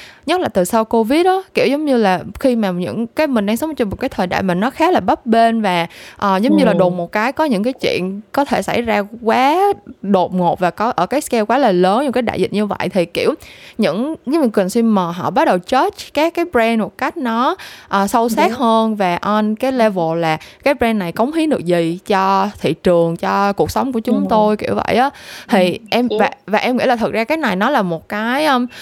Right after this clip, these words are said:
Speaker 1: nói chung em cũng không biết là tại sao nó lại fall into place như vậy, nhưng mà rõ ràng là giống như
Speaker 2: Ừ.
Speaker 1: mình thấy cách đây mấy năm là mình bắt đầu thấy có những cái report nói là những cái mẹ millennial và Gen Z thì sẽ sẵn sàng mua những cái sản phẩm mà cái value và cái belief
Speaker 2: Ừ.
Speaker 1: của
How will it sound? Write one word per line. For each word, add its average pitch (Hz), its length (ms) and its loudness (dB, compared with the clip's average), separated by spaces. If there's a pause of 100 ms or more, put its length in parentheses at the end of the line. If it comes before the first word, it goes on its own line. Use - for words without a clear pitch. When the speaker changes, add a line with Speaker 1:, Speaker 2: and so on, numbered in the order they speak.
(100)
Speaker 1:
nói 320 100 0
chung 320 100 2
em 254 160 0
cũng 294 120 2
không 302 160 -2
biết 359 280 0
là 214 200 2
tại - 180 -2
sao 233 140 -2
nó 294 60 0
lại 285 120 0
fall 233 180 0
into 233 240 0
place 226 340 0
như 226 80 -2 (140)
vậy, 196 100 -2
nhưng 220 120 0
mà 196 80 0
rõ 170 180 -2
ràng 190 260 -2
là 165 100 0
giống 214 240 0
như 247 60 4
Speaker 2:
Ừ. 220 60 2
Speaker 1:
mình 190 200 2
thấy 214 200 -2
cách 277 200 -4
đây 220 180 2
mấy 214 200 -2
năm 208 340 -2
là 185 80 0
mình 170 180 -2
bắt 220 80 0
đầu 202 140 0
thấy 226 140 -2
có 285 60 -2
những 262 160 -2
cái 247 160 0
report 180 300 -2
nói 247 180 -2
là 202 200 2 (260)
những 190 120 0
cái 254 120 2
mẹ 220 160 -2
millennial 196 540 0
và 175 160 2
Gen 208 160 2
Z 214 200 2
thì 185 120 -2
sẽ - 220 -4
sẵn 233 240 -4
sàng 185 320 0
mua 214 200 4
những 180 120 0
cái 175 100 -2
sản - 220 -4
phẩm - 280 -4
mà 175 200 0 (320)
cái 277 120 2
value 220 540 4 (180)
và 175 140 0
cái 208 360 -4
belief 208 420 2
Speaker 2:
Ừ. 220 100 -2
Speaker 1:
của 196 180 2